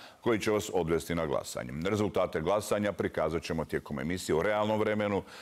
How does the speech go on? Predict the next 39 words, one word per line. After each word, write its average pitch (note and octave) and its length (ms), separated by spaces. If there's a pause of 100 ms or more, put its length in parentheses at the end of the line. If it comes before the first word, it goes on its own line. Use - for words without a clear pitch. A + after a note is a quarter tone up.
(120)
a A#2+ 200
sutra G2+ 340
ćemo F2+ 260
ih E2+ 140
objaviti D#2+ 500
na D2+ 100
našem D#2+ 320
Facebooku. C#2+ 600
Zoran D#2+ 240
Šprajc, C#2+ 520
Stanje A1+ 400
nacije. G#1 360 (720)
Uglavnom, F3+ 460
vlada D#3 280
je C#3 140 (100)
ovih B2+ 400
dana G2+ 460
u G2+ 80
proceduru G#2+ 540
uputila A2 560
novi G2 420
zakon E2 480
o E2 60
strancima. B1 640 (260)
A A2+ 100
po A#2+ 200
njemu B2+ 400
radna F#2+ 440
dozvola G2 500
za D#2 140
stranog D2+ 440
radnika A2+ 460
će F2 160
umjesto C#2 380
jedne G#2+ 480
vrijediti F2 540
čak A#2+ 240
tri E3 180
godine, D2+ 420